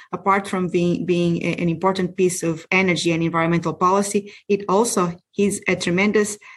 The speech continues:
you know, instrument for industrial policy. It has really the potential to relocate industry, um, and, and to, to promote economic growth in different, different dimensions.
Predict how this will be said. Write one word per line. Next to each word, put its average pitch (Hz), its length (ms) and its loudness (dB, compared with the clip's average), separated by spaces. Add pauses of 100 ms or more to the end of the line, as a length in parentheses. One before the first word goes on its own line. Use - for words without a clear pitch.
(120)
you 196 80 -2
know, 175 180 0
instrument 175 520 2
for 185 200 0
industrial 175 420 0
policy. 147 560 -6 (300)
It 175 120 2
has 175 400 2
really 190 240 4
the 185 120 0
potential 185 640 0
to 165 300 -8
relocate 196 720 0 (260)
industry, 202 680 0 (220)
um, 175 640 0
and, 170 420 0
and 165 380 -2
to, 165 200 0
to - 180 -6
promote 180 400 0
economic 180 400 0
growth 180 380 0
in 160 120 0
different, 165 320 -2
different 180 240 -2
dimensions. 147 640 -4